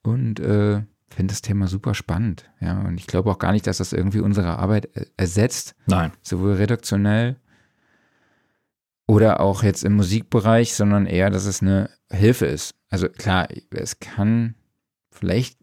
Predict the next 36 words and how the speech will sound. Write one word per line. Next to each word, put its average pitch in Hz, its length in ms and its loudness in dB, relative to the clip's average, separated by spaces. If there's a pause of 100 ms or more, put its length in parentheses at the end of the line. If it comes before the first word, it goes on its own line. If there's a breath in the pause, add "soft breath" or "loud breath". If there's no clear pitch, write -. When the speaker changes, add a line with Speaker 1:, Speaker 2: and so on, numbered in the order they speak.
Speaker 1:
Jobs 117 360 0
in - 100 -2
Agenturen 107 560 4
geben, 113 320 2
die 101 120 2
dadurch 101 300 2
ersetzt 92 500 -2
werden, 120 460 0 (100)
aber 98 500 0 (1300 soft breath)
ich - 100 -20
bin 92 120 0
gespannt. 92 420 -6 (100)
Ich - 120 -8
hoffe 120 180 2
es 120 80 -2
nicht. 87 260 0 (320)
Speaker 2:
Ja, 117 120 4
ich, 117 200 -2 (200)
ich - 180 -4
glaube 147 280 6
immer 127 160 4
noch, 127 140 2
es - 180 -6
wird 120 180 4
eine 98 220 2
Gegenbewegung 123 680 4
dazu 110 280 0
geben, 101 520 2
die 95 360 2
gleichzeitig 90 600 -2
auch 85 220 -2
halt, 85 200 0
sagen 90 120 0
wir 85 80 2
mal, 85 80 2
das, - 260 -2